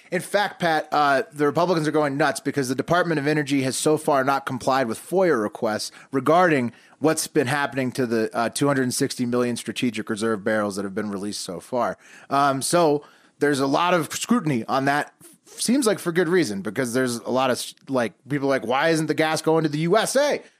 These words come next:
The gas prices are still high." Uh, but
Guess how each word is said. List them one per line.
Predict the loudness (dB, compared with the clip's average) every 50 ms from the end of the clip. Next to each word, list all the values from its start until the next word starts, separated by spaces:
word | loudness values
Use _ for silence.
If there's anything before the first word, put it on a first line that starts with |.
| _ _
The | -16 -8
gas | -4 -2 -2 -2 -2
prices | 0 0 0 0 -2 -4
are | -6
still | -4 -2 0 0
high." | 0 0 -2 -4 -8 -18 -20 -6 0
Uh, | 2 4 4 4 2
but | 0 0 2 4 4 4 2 0 -2 -10